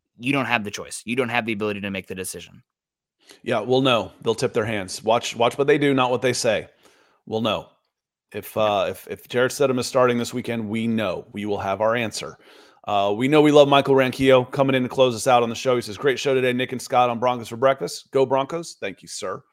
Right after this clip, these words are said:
Speaker 2: Appreciate all the support.
Speaker 1: Yeah, appreciate you so much, Michael. Appreciate everybody coming in here. Uh, it is unfortunate. I think the Broncos, Scott, and this one, this upcoming Chargers game, I think we're probably a week off still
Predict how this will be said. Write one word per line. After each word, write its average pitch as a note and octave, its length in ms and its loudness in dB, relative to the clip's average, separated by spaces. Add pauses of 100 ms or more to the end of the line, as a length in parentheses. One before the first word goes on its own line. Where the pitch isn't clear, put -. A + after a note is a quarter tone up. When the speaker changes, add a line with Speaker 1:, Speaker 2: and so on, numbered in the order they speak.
(180)
Speaker 2:
Appreciate A#2 300 -6
all G2+ 160 -2
the F2+ 60 -16
support. G2 440 -6 (880)
Speaker 1:
Yeah, G#2+ 140 -10
appreciate A#2 480 -8
you A2 40 -12
so A2+ 200 -8
much, A2 260 -6
Michael. G#2 200 -8
Appreciate F3+ 320 0
everybody D3+ 280 4
coming A2 280 -4
in G#2 120 -4
here. G#2 280 -6 (420)
Uh, A#2+ 220 6
it B2 60 4
is D#3+ 360 4 (160)
unfortunate. E3 460 -2
I C3+ 60 -2
think G#3+ 140 -4
the C#3+ 60 -4
Broncos, D3+ 520 2 (140)
Scott, C#3+ 360 -2
and C3 120 -6
this C3+ 160 -6
one, C3+ 200 -6
this B2 120 -8
upcoming C3 300 -6
Chargers A#2 400 -4
game, A#2+ 300 -4 (420)
I A#2+ 80 0
think C#3+ 120 -2
we're D#3 80 -2
probably C3+ 340 0
a G2+ 60 -4
week A2+ 380 -6 (140)
off A2 340 -2
still C#3+ 540 -6